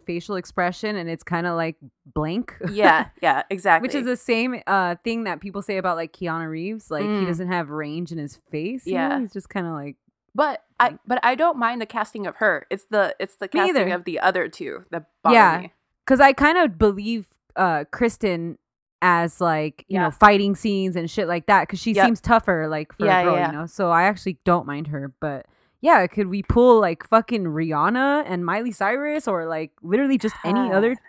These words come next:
Speaker 1: two people?
Speaker 2: Ugh. And also just the, the beats on the trailer, they don't seem like, it's not, doesn't seem like it's hitting. It doesn't seem funny.
Speaker 1: No,
Speaker 2: It's
Speaker 1: nothing
Speaker 2: doesn't
Speaker 1: seems so great, right?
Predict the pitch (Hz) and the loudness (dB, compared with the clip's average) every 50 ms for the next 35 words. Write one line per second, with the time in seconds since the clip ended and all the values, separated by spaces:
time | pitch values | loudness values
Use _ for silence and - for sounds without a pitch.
0 | _ _ - 285 277 240 285 277 254 285 294 294 294 294 - _ _ _ _ _ | _ _ -4 -2 -2 0 -2 -2 -2 -2 -4 -4 -4 -6 -8 _ _ _ _ _
1 | _ - 208 214 185 - - _ _ - 311 359 370 - - 285 359 370 - 330 | _ -6 -4 -4 -4 -6 -12 _ _ 2 2 2 4 6 6 6 6 4 2 0
2 | 302 302 - 294 294 - - - 247 220 - 196 233 196 - 220 233 269 - - | -2 0 -2 -6 -8 -6 -4 -2 -2 -2 -2 -4 -6 -6 -6 -10 -12 -12 -12 -14
3 | - - - _ 226 240 247 240 220 - - 226 226 247 269 269 247 220 220 208 | -14 -14 -8 _ -6 -4 -4 -6 -10 -8 -6 -6 -2 0 0 0 0 -2 -4 -2
4 | 240 262 294 294 - - - - 254 254 262 262 254 240 196 175 165 - - 202 | 0 0 0 0 -2 -6 -10 -10 -8 -8 -6 -6 -4 -4 -4 -4 -4 -6 -10 -10
5 | - - - - 254 320 - - _ - 294 - 359 302 - - 302 285 214 190 | -10 -10 -2 0 0 0 0 -2 _ -2 -2 0 -2 -4 -4 -6 -6 -6 -6 -6
6 | 180 - - 240 254 240 196 170 180 175 - 349 - 254 247 262 226 196 208 190 | -8 -8 -6 -4 -4 -4 -4 -6 -4 -6 -6 -6 -6 -8 -8 -6 -4 -4 -4 2
7 | 190 190 196 226 285 320 330 330 320 320 339 196 185 233 233 - - 214 196 214 | 4 6 6 6 6 6 4 4 4 2 0 -2 -2 -4 -6 -6 -6 -2 0 0
8 | 247 269 330 330 311 254 269 320 302 285 - - - 302 294 294 294 294 233 - | 0 0 0 -2 -2 -2 -2 0 -2 -2 -2 0 4 4 6 6 4 2 0 0
9 | 220 247 285 294 277 208 156 180 185 196 226 269 311 339 339 | 0 0 0 0 -2 -4 -2 -2 -2 0 0 -2 -2 -4 -6